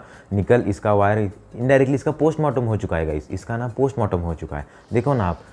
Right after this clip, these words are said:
यहाँ से वायर निकली है, यहाँ भी निकली है, यहाँ भी देखो, आप देख सकते हो,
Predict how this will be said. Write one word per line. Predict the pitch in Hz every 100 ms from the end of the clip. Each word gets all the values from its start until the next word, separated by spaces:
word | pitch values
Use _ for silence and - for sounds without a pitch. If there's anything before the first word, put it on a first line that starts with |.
| -
यहाँ | 95 95
से | 92
वायर | 95 87
निकली | 85 85 85
है, | 87
यहाँ | 87 87 92
भी | 90
निकली | 82 87 85
है, | 82 82
यहाँ | 85 85 87
भी | 82
देखो, | 78 - 80
आप | - 90
देख | 92 104
सकते | 92 80 -
हो, | 76